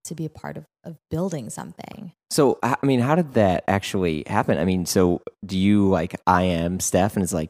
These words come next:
Speaker 2: "Psst, I got an idea. Let's do this"?
Speaker 1: Yeah. So, I mean, fast forward, like, we were at Warby Parker for, like, two and three years each.
Speaker 2: Right.
Speaker 1: Respectively. Um,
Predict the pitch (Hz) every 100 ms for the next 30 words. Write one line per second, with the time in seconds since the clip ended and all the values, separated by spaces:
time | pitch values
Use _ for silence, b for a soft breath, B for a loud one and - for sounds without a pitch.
0 | - - - - 92 87 80 85 82 87
1 | 87 107 101 92 85 - - 95 120 180
2 | - - 202 202 202 226 233 226 226 -
3 | 214 196 190 175 170 180 175 175 - -
4 | 175 170 165 165 - 170 165 165 - -
5 | 175 175 - 175 170 165 165 - - 160
6 | - - - _ _ 107 95 - _ -
7 | 208 - 185 - 175 170 170 170 - -
8 | 175 170 165 165 165